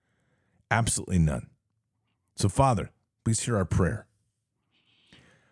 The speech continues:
We are sitting on the cusp of something very big. And I think, Father, that I, I,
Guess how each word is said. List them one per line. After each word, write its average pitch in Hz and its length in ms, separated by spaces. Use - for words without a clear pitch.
We 117 120
are 123 100
sitting 175 380
on 123 80
the 104 80
cusp 123 320
of 101 100
something 101 320
very 85 240
big. 76 560
And 104 100
I 107 120
think, 151 340
Father, 113 400
that 98 260
I, - 60
I, 98 180